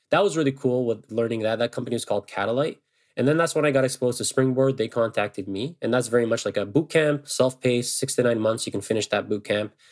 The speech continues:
become a software engineer. And I'm involved there as, like, a weekly mentor. I meet with, like, about four to five people for half an hour every week. And we go through anything, like,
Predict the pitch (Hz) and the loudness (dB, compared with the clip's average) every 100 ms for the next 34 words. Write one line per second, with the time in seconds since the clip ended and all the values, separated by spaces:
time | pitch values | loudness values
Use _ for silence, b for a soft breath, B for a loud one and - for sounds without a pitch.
0 | b - 110 104 - 101 - 101 101 101 | b -4 -2 0 0 0 0 -2 -2 -2
1 | 98 98 101 _ _ _ - 110 127 131 | 0 0 -4 _ _ _ -4 0 2 2
2 | 117 113 113 104 104 104 101 104 _ _ | 2 2 2 2 2 4 2 -2 _ _
3 | _ - 101 98 101 101 120 151 127 110 | _ -4 -2 0 0 2 2 2 2 2
4 | 104 101 98 98 _ _ - 107 113 110 | 0 2 0 -2 _ _ -4 -2 0 0
5 | 101 98 95 - 113 90 - 131 127 117 | 0 0 -2 -2 0 0 2 2 2 0
6 | 107 - 107 107 107 - _ - 95 107 | 0 -2 -2 0 0 -6 _ -2 0 0
7 | 110 101 98 98 98 117 113 101 101 - | 0 0 2 2 2 0 -2 -2 -4 -8
8 | b b b - 104 101 101 107 117 117 | b b b -6 -2 0 0 2 2 2
9 | - 123 131 113 - 98 101 | 0 2 2 2 -2 -4 -4